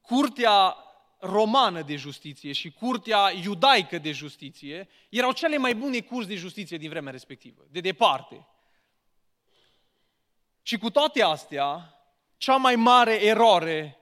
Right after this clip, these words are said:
a jurisprudenței umane din istorie s-a întâmplat aici. Aș vrea să surprindem câteva idei pe scurt din tăcerea lui Isus.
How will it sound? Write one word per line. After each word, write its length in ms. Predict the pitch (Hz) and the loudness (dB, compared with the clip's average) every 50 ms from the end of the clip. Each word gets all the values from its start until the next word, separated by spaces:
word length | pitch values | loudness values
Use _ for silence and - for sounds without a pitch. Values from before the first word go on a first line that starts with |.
| _ _ _ _ _ _ | _ _ _ _ _ _
a 140 | - 170 | -4 -2
jurisprudenței 1080 | 180 151 156 214 220 196 196 175 - - - 202 214 185 208 247 240 220 - - 214 202 | -2 -2 -2 -4 -4 -4 -4 -8 -10 -10 -6 -6 -2 2 2 2 2 2 -2 -4 -4 -2
umane 380 | 208 208 208 202 165 151 147 147 | -2 0 2 2 2 0 -2 -6
din 140 | 143 147 | -12 -12
istorie 420 | 151 147 - - 196 196 185 180 175 | -14 -14 -12 -10 -10 -8 -8 -8 -10
s-a 120 | - - | -12 -14
întâmplat 400 | 180 160 180 175 160 170 165 - | -14 -14 -14 -10 -6 -6 -6 -6
aici. 340 | 165 127 - - - - _ _ _ _ _ _ _ _ _ _ _ _ _ _ _ _ _ _ _ _ _ _ _ _ _ _ _ _ _ _ _ _ _ _ _ _ _ _ _ _ _ _ _ _ _ _ _ _ _ _ _ _ _ _ _ _ _ _ _ _ _ _ _ _ _ _ _ _ _ _ _ _ - | -8 -16 -16 -18 -20 -20 _ _ _ _ _ _ _ _ _ _ _ _ _ _ _ _ _ _ _ _ _ _ _ _ _ _ _ _ _ _ _ _ _ _ _ _ _ _ _ _ _ _ _ _ _ _ _ _ _ _ _ _ _ _ _ _ _ _ _ _ _ _ _ _ _ _ _ _ _ _ _ _ -2
Aș 100 | - 226 | -2 0
vrea 120 | 254 294 | 0 0
să 100 | - 269 | -2 -4
surprindem 440 | 233 - 240 196 190 240 226 214 208 | -10 -10 -10 -8 -8 -6 -6 -6 -8
câteva 340 | 175 175 196 185 190 196 196 | -8 -8 -6 -2 0 0 0
idei 260 | 175 165 165 180 175 | 0 0 -2 -4 -4
pe 120 | 165 170 | -4 -6
scurt 280 | 156 - - 180 180 160 | -12 -12 -10 -10 -10 -10
din 160 | 160 165 156 | -10 -12 -10
tăcerea 440 | - 165 156 - - 185 170 151 147 | -10 -10 -10 -8 -8 -6 -4 -4 -6
lui 160 | 139 135 131 | -6 -8 -10
Isus. 480 | 123 123 - - 139 120 113 - - | -14 -14 -18 -20 -20 -20 -20 -20 -20